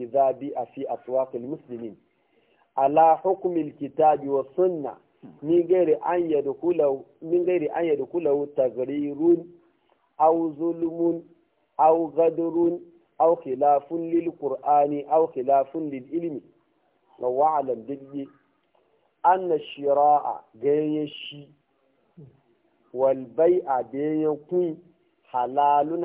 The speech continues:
halalli yo idza bi a fi aswaqil muslimin. Ada kya kun yo ju ko jiyan musulmi ona ala hukmil kitabi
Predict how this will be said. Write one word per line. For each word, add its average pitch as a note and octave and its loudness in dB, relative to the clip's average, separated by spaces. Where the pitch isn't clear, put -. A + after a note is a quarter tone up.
halalli C#3 -4
yo B2 -6
idza C3+ 0
bi C#3+ -12
a B2 -8
fi C#3 -12
aswaqil B2+ -4
muslimin. A#2+ -16
Ada D3+ 0
kya D3+ 0
kun E3 -2
yo C#3+ 0
ju C#3 -10
ko D#3 -8
jiyan C3 -6
musulmi A#2+ -12
ona B2+ -6
ala D3 4
hukmil D#3+ -4
kitabi D#3 -4